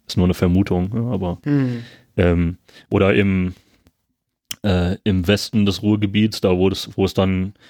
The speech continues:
Speaker 1: äh, übergeht, äh, in den Niederrhein. Ähm, ich weiß nicht, also wenn du so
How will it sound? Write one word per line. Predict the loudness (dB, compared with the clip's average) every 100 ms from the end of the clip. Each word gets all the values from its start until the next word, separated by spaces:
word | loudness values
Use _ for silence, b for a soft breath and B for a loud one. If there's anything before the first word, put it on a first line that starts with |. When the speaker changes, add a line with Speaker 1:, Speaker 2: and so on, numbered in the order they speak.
| b b b
Speaker 1:
äh, | 0 2
übergeht, | 2 2 2 2 2 4 2 -2 -12 -4
äh, | 0 0
in | 0
den | 0
Niederrhein. | 0 0 2 2 2 0 -2 -4 -10 _ _ _ _ _ _
Ähm, | 0 2 2 0 -4
ich | -4
weiß | 0 0 2
nicht, | 0 0
also | 0 0
wenn | 0
du | 2 2 0
so | 0 -4